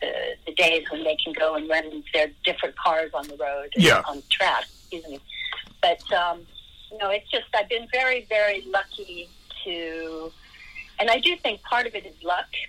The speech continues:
Speaker 1: because I happened on to people who, who actually thought that I was good at what I was doing.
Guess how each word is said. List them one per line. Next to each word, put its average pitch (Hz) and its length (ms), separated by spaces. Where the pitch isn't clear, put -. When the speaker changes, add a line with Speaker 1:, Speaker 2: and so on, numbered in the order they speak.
Speaker 1:
because 202 300
I 180 140
happened 226 500
on 190 220
to 190 80
people 165 460
who, 175 960
who - 120
actually 294 720
thought 254 300
that 214 100
I 196 180
was 185 200
good 220 220
at 170 120
what 156 180
I 156 120
was 160 100
doing. 131 380